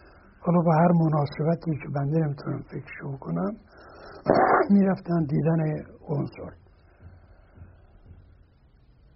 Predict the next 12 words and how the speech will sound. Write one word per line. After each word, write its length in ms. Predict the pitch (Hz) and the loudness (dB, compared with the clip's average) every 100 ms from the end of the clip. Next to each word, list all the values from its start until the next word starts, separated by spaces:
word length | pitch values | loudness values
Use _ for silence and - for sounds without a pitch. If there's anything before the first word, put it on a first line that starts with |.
| _ _ _ _ _ _ _ - - - _ - - 196 | _ _ _ _ _ _ _ -20 -20 -20 _ -20 -12 -4
و 40 | 156 156 151 - - _ _ _ | -2 0 0 -4 -12 _ _ _
خب، 360 | - - 214 180 156 - - - - _ _ - | -20 -4 -2 -2 -6 -20 -20 -20 -20 _ _ -8
شاید 240 | 170 180 170 | -2 0 0
فرمانده 400 | 160 151 156 147 | -4 -6 -6 -4
لشکر 520 | 151 143 - 175 180 170 | -6 -6 -6 -4 -4 0
نمی‌خواست 720 | 170 190 226 190 147 151 143 - | 2 6 6 6 4 -2 -6 -6
این 140 | 160 | -4
عمل 240 | 151 147 139 | -2 -2 -4
رو 160 | 135 - | -4 -4
انجام 400 | - 127 - 127 | -4 -2 -2 -2
بده 360 | - - - - - - - - _ - - _ _ | -2 -2 -4 -6 -20 -20 -20 -20 _ -20 -20 _ _
و 40 | - | -6